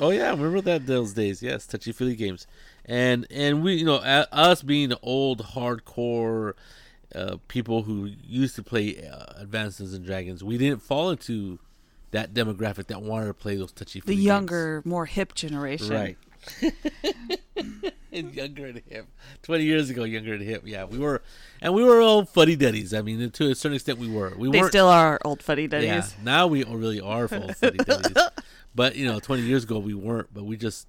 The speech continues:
Speaker 1: weren't ready for
Speaker 2: Change is hard.
Speaker 1: Yes, sometimes it is. But those other people that loved touchy-feely games, you know, and I think a lot of that came from, I think Vampire was probably the big deal that, that changed a lot of things and said, "Oh," we,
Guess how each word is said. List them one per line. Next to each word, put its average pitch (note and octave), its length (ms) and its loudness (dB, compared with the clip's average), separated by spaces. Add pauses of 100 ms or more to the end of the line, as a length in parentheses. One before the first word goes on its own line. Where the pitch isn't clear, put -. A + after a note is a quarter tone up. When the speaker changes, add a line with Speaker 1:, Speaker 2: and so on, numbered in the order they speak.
Speaker 1:
weren't G#2+ 380 -6
ready G2+ 300 -6
for F#2 520 -10 (480)
Speaker 2:
Change G3 360 0
is E3 140 -6
hard. C#3+ 500 -10 (720)
Speaker 1:
Yes, G#2+ 280 -10
sometimes G#2 440 -10
it F#2+ 140 -10
is. - 240 -14 (420)
But C3+ 320 4
those C#3+ 240 6
other C#3 160 4
people D3 260 0
that C3+ 160 0
loved C3+ 440 0 (240)
touchy-feely G#2 500 -6
games, F#2+ 340 -8
you F#2+ 80 -8
know, F#2+ 160 -10
and G2+ 160 -10
I G#2 60 -4
think G#2 220 -10
a G2+ 40 -8
lot G#2+ 200 -2
of G#2+ 80 -6
that F2+ 320 -8
came G#2 220 -8
from, F#2+ 260 -12 (380)
I A#2+ 100 -4
think C3 160 -2
Vampire A2 540 -2
was G2 180 -8
probably G2 260 -8
the F#2 80 -8
big F#2 260 -10
deal G2 300 -6
that, F#2 220 -10 (140)
that F2 160 -16
changed G2+ 260 -12
a F#2+ 40 -10
lot F#2+ 160 -6
of F#2 60 -12
things F#2+ 320 -14
and F#2+ 140 -14
said, F2+ 180 -14
"Oh," D3 200 -6
we, F#2 260 -14